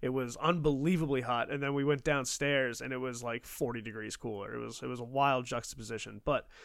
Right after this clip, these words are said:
great times were had Friday night. And then we go into Saturday, and some of the ones I checked out. So Backbone is one I,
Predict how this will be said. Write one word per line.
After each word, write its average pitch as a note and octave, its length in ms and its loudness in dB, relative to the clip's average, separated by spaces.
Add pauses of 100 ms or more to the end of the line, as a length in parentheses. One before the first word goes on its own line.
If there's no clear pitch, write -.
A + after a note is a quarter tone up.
(400)
great F3 260 6
times D3+ 320 2
were C#3+ 80 -4
had B2+ 420 0 (140)
Friday C3+ 420 0
night. A#2+ 400 -2
And C3+ 160 -4
then C#3 320 0
we C#3 120 2
go F#3+ 240 12
into F#3 120 8
Saturday, C3+ 840 4
and C3+ 560 2 (460)
some - 340 6
of G#3 60 6
the G3+ 40 8
ones F#3 180 6
I E3 80 6
checked D#3 320 2
out. D3 220 6
So C3+ 640 2
Backbone E3 800 6
is C#3 460 4
one C#3+ 340 2
I, C3 300 2